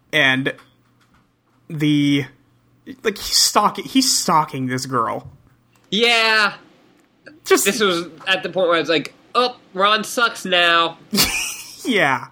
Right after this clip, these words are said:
Speaker 1: Yeah, like, for the opening of this, like, "Oh, he's a funny little sad sack boy." Um, no, he's a little creepy now.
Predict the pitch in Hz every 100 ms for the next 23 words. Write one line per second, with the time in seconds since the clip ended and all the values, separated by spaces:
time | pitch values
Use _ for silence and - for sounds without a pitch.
0 | _ _ 202 170 175 214 240 262 - 302
1 | 247 208 208 226 220 254 240 240 - -
2 | - 214 233 311 208 - 220 208 202 196
3 | - 151 151 - 151 135 - 139 123 131
4 | - _ _ _ _ _ _ _ _ 160
5 | 151 156 156 170 156 165 202 185 165 165
6 | 160 165 139 131 120 113 135